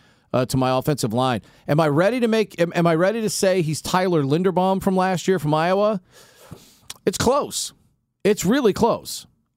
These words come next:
I, I, Linderbaum is the ten to twelve year prototypical center, um, you know, that, that Kelce type that just sticks there forever. Um, you know, he'll be a staple in Baltimore for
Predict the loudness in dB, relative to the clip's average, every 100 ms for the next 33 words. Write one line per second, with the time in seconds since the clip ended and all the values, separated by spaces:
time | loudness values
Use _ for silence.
0 | -4 0 0 2 0 2 4 4 4 4
1 | 2 0 0 2 4 2 2 2 2 2
2 | 0 2 2 0 0 -2 0 -2 0 0
3 | 2 0 -2 _ _ _ _ -2 0 2
4 | 0 0 -2 -6 -4 0 0 0 -4 _
5 | _ -4 -4 -4 0 0 2 -2 2 0
6 | 0 -2 -2 -2 -2 -2 -2 0 0 0
7 | 0 0 2 0 -2 _ _ _ -6 -2
8 | 0 0 -4 -6 _ -8 -4 -2 0 0
9 | 0 -2 0 -2 0 0 0 0 0 0
10 | -2 -2 -4